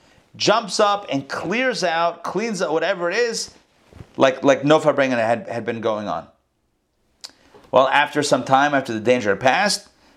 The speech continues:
everyone reconvened. And the Farbrengen resumed. And the rabbi said to the students, he said, "I want to point out something interesting.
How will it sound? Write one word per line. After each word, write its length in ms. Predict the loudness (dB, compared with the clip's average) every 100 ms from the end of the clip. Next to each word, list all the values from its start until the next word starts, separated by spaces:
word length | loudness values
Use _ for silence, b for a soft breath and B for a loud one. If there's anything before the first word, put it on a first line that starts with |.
| b 2
everyone 600 | 2 2 2 2 0 -2
reconvened. 680 | -2 -2 -4 -4 -4 -8 -20 _ _ _ _ _ _ _ _ _ _ _ -12 -2
And 100 | 0
the 40 |
Farbrengen 460 | 2 4 2 2 0
resumed. 500 | 0 0 -2 -4 -10 _ _ _ _ _ _ _ _ _ _ -20 B B B B
And 120 | 4
the 80 | 6
rabbi 420 | 6 4 2 2
said 240 | 2 0 2
to 80 | 0
the 80 |
students, 680 | 2 4 2 2 -6 -10 -10 _ _ _ _ _ _ _ _ _ _
he 80 | -2
said, 140 | 2
"I 40 | 4
want 160 | 4
to 100 | 2
point 240 | 0 0 2
out 200 | 0 2
something 360 | -2 -2 -4
interesting. 480 | -4 -4 -6 -10 -16